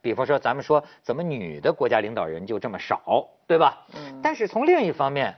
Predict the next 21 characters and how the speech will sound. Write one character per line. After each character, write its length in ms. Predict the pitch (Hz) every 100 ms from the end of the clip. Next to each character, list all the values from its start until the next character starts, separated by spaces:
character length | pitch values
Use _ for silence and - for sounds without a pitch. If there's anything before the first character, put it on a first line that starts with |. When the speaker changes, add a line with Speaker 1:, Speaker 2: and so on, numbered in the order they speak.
| -
Speaker 1:
哎， 200 | 156 - - -
就 200 | - 302
像 280 | 226 202 156
过 140 | 214
去 220 | 196 202 147
有 120 | 117
一 120 | 156
种 240 | 135 110
可 160 | 101 98
能 120 | 110
是 120 | 123
偏 240 | 104 156 151
见， 180 | 147 - _
就 120 | 123
说 200 | 135 156 - _
女 300 | 131 110 92
的 200 | 147 170
理 220 | 123 98 87
科 200 | - 185
不 140 | -
行， 160 | -